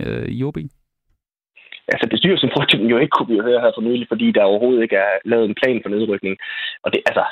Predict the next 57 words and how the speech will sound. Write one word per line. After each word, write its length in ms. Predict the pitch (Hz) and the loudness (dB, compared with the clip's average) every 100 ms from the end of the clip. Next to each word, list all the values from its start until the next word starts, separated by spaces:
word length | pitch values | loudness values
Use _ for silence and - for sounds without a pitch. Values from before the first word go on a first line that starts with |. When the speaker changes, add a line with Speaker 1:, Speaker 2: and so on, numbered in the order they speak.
| - | -6
Speaker 2:
det 100 | 110 | -2
er 60 | 117 | 0
sådan 140 | 123 | 2
en 100 | 117 | 2
rigtig 320 | 123 113 107 98 | 2 2 0 2
fodboldkliché. 500 | 120 113 98 107 - 104 | 0 0 -2 -4 -2 2
Det 40 | 107 | 2
er, 40 | |
det 80 | 110 | 2
er 100 | 120 | 0
jo 80 | - | 0
tidlig 220 | 135 127 | 0 0
i 80 | 101 | -4
sæsonen, 320 | 107 110 107 | -2 -2 0
og 60 | 104 | 0
mange 240 | 110 117 | 2 2
kampe, 300 | 113 107 110 | 2 2 2
jeg 80 | 104 | 2
tror 120 | 117 | 0
også, 160 | 107 101 | 0 -2
du 80 | 98 | -4
fik 100 | 95 | -4
det 100 | 95 | 0
sagt 160 | 101 - | 0 0
før. 160 | 113 107 87 - - - | 0 0 0 -8 -14 -12
Så 100 | - | -2
jeg 80 | 110 | 0
ved 80 | 131 | 2
ikke, 140 | 139 | 0
hvor 100 | 123 | 2
meget 180 | 123 123 - | 2 2 -2
frygt 220 | 139 143 - | -2 -2 -6
der 60 | |
er. 160 | 78 87 - | -6 -8 -10
Øh, 300 | 104 98 90 | -6 -4 -2
jeg 120 | 87 90 | -2 0
tror, 180 | 117 | 0
det, 220 | 113 139 - | 0 -2 -2
det, 120 | 139 135 | -4 0
de, 120 | 110 95 | 0 0
øh, 240 | 80 71 80 - - _ _ _ | -2 -6 -12 -16 -20 _ _ _
det, 120 | 117 | -4
de 120 | 120 104 | -2 -2
frygter, 280 | 120 135 92 | 0 0 -2
det 160 | 110 110 | 0 2
er 100 | 104 | 2
jo, 140 | 107 | 4
at, 240 | 92 92 - | 2 0 -2
øh, 280 | 80 85 71 _ _ - _ - | -2 -2 -4 _ _ -20 _ -4
at 80 | 104 | 0
det 80 | 113 | 0
her, 120 | 113 107 | 2 2
det 140 | 110 | 2
bliver 160 | 110 98 | 0 0
sådan 140 | 113 | -2
en 100 | 104 | -4
sæson 480 | 101 113 104 120 | -4 0 2 0